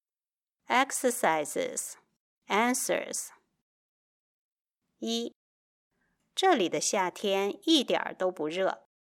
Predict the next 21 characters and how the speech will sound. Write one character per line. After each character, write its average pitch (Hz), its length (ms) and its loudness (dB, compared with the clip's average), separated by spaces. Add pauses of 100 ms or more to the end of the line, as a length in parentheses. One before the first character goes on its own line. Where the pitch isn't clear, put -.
(3000)
二， - 440 0 (800)
去 - 240 0
中 320 240 6
国 185 320 4
上 226 260 2
暑 165 220 -4
期 - 180 0
班， 262 460 0 (160)
一 277 140 0
方 262 260 4
面 247 400 4
可 190 200 0
以 208 200 -2
继 294 320 2
续 214 380 -2
提 - 200 -6
高 185 300 4
中 220 240 0
文 175 160 0
水 - 260 -2
平， 185 440 -6